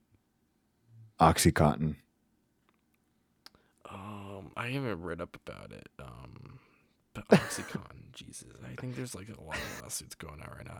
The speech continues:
Speaker 2: Anyway, um,
Speaker 1: That's right, guys. Heroin was net number four. I had to bump it down.
Speaker 2: You had to bump it down.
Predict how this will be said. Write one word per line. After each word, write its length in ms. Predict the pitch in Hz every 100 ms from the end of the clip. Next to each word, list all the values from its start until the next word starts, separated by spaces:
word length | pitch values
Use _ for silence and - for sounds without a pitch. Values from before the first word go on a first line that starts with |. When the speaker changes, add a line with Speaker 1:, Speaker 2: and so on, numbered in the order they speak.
| -
Speaker 2:
Anyway, 460 | 135 113 92 90 95 170 - - -
um, 720 | 85 67 53 - - - 113 - _ _
Speaker 1:
That's 180 | 101 95
right, 140 | 95 85
guys. 360 | 87 85 -
Heroin 420 | - 95 90 87 82
was 120 | 82
net 220 | 85 76
number 300 | 82 80 80
four. 400 | 82 87 73 76 - _ _ _
I 60 | -
had 100 | 90
to 60 | -
bump 220 | 80 71
it 80 | -
down. 300 | 80 73 73 _ _ _ _ _ _ _ _ _ -
Speaker 2:
You 80 | 110
had 80 | 113
to 40 | -
bump 240 | 117 117
it 100 | -
down. 220 | - -